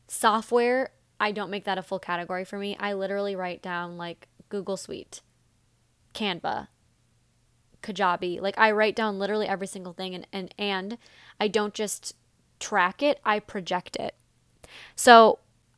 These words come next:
I love projecting. I love creating a pro forma, which is literally all about projecting out into the future, because it allows me to play with my goals and to understand what I need to make true in order for me to hit those goals, what kind of sales I need to do in order for me to hit those goals,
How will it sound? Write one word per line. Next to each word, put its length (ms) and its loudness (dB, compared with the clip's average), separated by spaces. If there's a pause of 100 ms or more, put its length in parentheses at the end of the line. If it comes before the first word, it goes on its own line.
(120)
I 180 12
love 360 4
projecting. 760 -4 (260)
I 120 4
love 180 2
creating 280 -4
a 40 -4
pro 220 -4
forma, 400 -4
which 200 -6
is 120 -10
literally 480 0 (100)
all 240 2
about 260 -2
projecting 480 -8
out 140 -10
into 160 -12
the 80 -8
future, 520 0 (920)
because 260 -2
it 60 4
allows 360 2
me 180 -6
to 540 -6
play 360 -4
with 200 -2
my 180 -8
goals 600 -4
and 160 -8
to 140 -12
understand 880 -8 (600)
what 380 2
I 140 -2
need 240 -6
to 80 -10
make 340 -8
true 420 -2
in 180 -6
order 220 -6
for 140 -14
me 100 -10
to 60 -8
hit 200 -14
those 200 -10
goals, 340 -8
what 140 -6
kind 180 -8
of 80 -10
sales 300 -4
I 80 -8
need 160 -8
to 80 -12
do 100 -10
in 80 -14
order 220 -10
for 100 -18
me 100 -10
to 60 -12
hit 160 -10
those 220 -8
goals, 580 -2